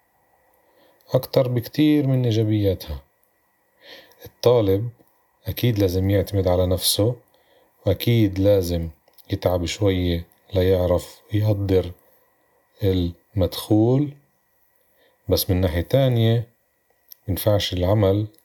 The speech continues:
يكون على حساب المدرسة ولا بأي طريقة كانت.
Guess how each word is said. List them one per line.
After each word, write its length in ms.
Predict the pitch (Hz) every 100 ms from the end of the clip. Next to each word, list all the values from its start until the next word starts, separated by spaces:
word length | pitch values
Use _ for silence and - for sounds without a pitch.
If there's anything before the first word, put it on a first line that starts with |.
| _ -
يكون 260 | - 92
على 180 | 85 82
حساب 380 | - - 92 85
المدرسة 640 | 82 98 90 80 - 82 - _ _ _ _ _ _ _ _ _ -
ولا 380 | 104 104 107 107
بأي 300 | 95 95 95
طريقة 460 | - 90 90 87
كانت. 460 | 85 87 76 69 -